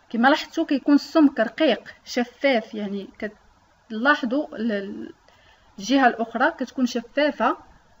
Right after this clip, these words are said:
الارقام كتختلف، انا استعملت الرقم ثلاثة. كاين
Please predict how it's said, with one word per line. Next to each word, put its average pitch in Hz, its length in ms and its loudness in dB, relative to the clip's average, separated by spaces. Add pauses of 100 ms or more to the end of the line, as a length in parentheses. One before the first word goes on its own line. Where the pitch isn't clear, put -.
(580)
الارقام 285 600 2
كتختلف، 202 680 -2 (420)
انا 202 160 -6
استعملت 202 520 -4
الرقم 220 380 -2 (220)
ثلاثة. 233 460 -4 (100)
كاين 294 400 2